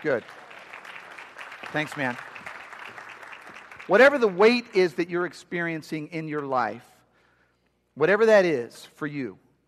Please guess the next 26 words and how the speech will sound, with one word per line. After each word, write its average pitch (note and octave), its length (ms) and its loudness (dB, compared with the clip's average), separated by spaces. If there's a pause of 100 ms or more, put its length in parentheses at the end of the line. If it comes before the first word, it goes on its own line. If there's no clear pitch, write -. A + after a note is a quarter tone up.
(220)
the C#3+ 80 -6
Holy A3 280 -8
Spirit C3+ 460 -8
is A#2 160 -10
there B2 320 -4 (120)
to A#2+ 120 -18
help E3 360 -8
you, F3 200 -10 (800)
to C3+ 120 -8
be F#3+ 340 -6
with F3 300 -6
you, D3+ 220 -10 (140)
to F#3+ 100 -16
strengthen F3 580 -10
you, D3 240 -10 (260)
to B2+ 140 -14
empower F3 560 -2
you, D#3 240 -8 (240)
to - 80 -18
give A#2+ 180 -10
you A#2 120 -8
ability, D#3 560 -4 (240)
to C#3 120 -12
give A#2+ 200 -12
you, A2+ 180 -12 (440)
uh, G2 200 -14